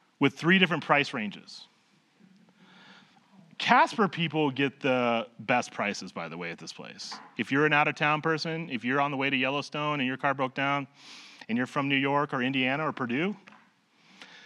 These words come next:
you're just gonna pay ten times the amount of what I paid. But they have this option. You fix it, we'll help you fix it,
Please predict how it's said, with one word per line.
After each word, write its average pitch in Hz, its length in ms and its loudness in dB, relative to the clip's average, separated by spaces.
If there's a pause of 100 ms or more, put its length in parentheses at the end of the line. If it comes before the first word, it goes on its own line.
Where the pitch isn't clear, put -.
(320)
you're 143 120 0
just 139 200 2
gonna 113 140 2
pay 107 160 2
ten 110 300 0
times 104 320 2
the 95 60 -4
amount 90 280 -2
of 87 60 -6
what 90 100 0
I 92 140 4
paid. 78 300 -8 (1160)
But - 120 0
they 190 100 6
have 214 160 6
this 220 220 2
option. 160 420 2 (640)
You 170 220 2
fix - 320 -2
it, 175 200 0 (840)
we'll 143 160 2
help 180 240 4
you 117 100 0
fix 104 320 -4
it, 110 200 -6